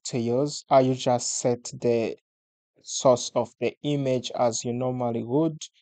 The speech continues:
This is the actual image you want to show the user, and then you provide a placeholder image, uh, which is a very low resolution image, very low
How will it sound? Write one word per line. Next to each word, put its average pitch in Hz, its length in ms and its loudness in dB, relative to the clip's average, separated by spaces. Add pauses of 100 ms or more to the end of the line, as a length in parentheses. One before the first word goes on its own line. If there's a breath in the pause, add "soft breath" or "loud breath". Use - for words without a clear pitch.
(160 soft breath)
This 156 240 2
is 143 160 -4
the 120 340 4 (520)
actual 127 580 2
image 127 480 0
you 123 60 -2
want 120 340 0
to 104 300 -4
show 123 360 -2 (120)
the 123 160 -2
user, 151 600 4 (200)
and 131 240 0
then 135 180 6
you 131 80 4
provide 127 640 2
a 123 140 -6
placeholder 131 920 0 (100)
image, 160 520 0 (340)
uh, 127 160 6
which 127 320 0
is 120 140 -6
a 123 120 2
very 123 440 0 (160)
low 120 420 2 (280)
resolution 117 840 -2 (140)
image, 147 520 0 (120)
very 123 280 4 (120)
low 123 360 4